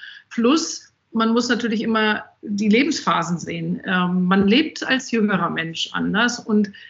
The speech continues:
der Lackmustest ein Stück weit, der kommt dann natürlich auch, wenn man plötzlich vielleicht zwei Kinder hat, dann ist der Verzicht auf das Auto vielleicht schwerer zu leisten, als wenn man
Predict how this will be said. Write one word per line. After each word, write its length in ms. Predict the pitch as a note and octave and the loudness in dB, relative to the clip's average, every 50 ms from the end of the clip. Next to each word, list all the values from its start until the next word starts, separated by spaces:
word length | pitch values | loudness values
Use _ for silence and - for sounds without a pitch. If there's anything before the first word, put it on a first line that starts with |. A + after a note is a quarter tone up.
| - _ _ - | -20 _ _ 0
der 100 | G#3 G3 | 0 2
Lackmustest 800 | F#3 F3+ F#3+ F#3+ - B3 A#3+ A#3+ A#3+ - - G#3+ G#3+ G#3 - - - | 2 2 0 0 0 0 0 0 0 0 -2 -2 -2 -2 -4 -8 -6
ein 140 | - F3+ F3+ | -4 -4 -2
Stück 260 | F#3 - A3 A3 - | -2 -2 -2 0 0
weit, 200 | B3 A#3+ A3+ - | 0 0 0 0
der 100 | G#3 F#3+ | -2 -4
kommt 300 | G3 A3+ A3+ A3+ A3 - | -2 -4 -4 -4 -4 -4
dann 160 | F#3+ F#3+ G#3 | -2 -2 -2
natürlich 500 | G#3 G#3 G3 - A3+ A3 G#3+ G#3 G3+ - | -2 -2 -4 -4 -4 -2 -2 -2 -2 -2
auch, 220 | G3+ G3 G3+ G3+ - - - - - - | -2 -2 -2 -2 -6 -14 -20 -20 -16 -10
wenn 220 | F#3 F3+ G3+ G3 | -4 0 2 2
man 140 | G3 F#3+ F#3 | 2 2 0
plötzlich 360 | F#3+ G3+ G3 G3 - G3 G3 | 0 -2 -2 -2 -2 -4 -4
vielleicht 220 | - - F#3 F#3 - | -4 -4 -4 -4 -2
zwei 140 | - F3 E3+ | -4 -4 -4
Kinder 380 | - - A#3+ C4+ C4 F#3+ D#3+ | -2 0 2 2 2 2 2
hat, 280 | E3 E3+ F#3+ - - - - _ _ _ _ _ _ _ | 0 -2 -4 -6 -8 -14 -18 _ _ _ _ _ _ _
dann 180 | G#3 G3+ G3 | 0 2 2
ist 160 | - A3+ - A3+ | 2 0 -2 -2
der 80 | G#3+ | 0
Verzicht 480 | G3+ G#3 G3+ G3+ - A#3+ A#3+ A#3+ - - | 0 0 -2 -2 -2 -2 -2 -2 -4 -6
auf 120 | G3+ F#3+ | -6 -2
das 220 | - F#3+ F#3+ G3 - | -2 -2 -2 -2 -2
Auto 360 | G3 F#3+ G3+ A3 G#3+ A#3 A3 | -2 0 0 0 0 -2 -2
vielleicht 260 | A3+ G#3+ G3 G3 G3 | 0 2 0 0 0
schwerer 320 | - G#3 G#3+ G#3+ G#3 G3+ | 2 2 4 4 4 2
zu 140 | G3 - G#3+ | 0 0 -2
leisten, 420 | G3+ F#3+ F#3 F#3+ F#3+ F#3+ - G#3+ F#3+ | 0 2 2 0 0 0 -2 -2 -2
als 220 | - F#3+ G3 F3 | -2 -2 -4 -2
wenn 120 | F#3+ F#3+ | 0 2
man 320 | G3 F#3+ F#3+ F#3+ F#3+ F#3 | 2 2 2 2 0 -2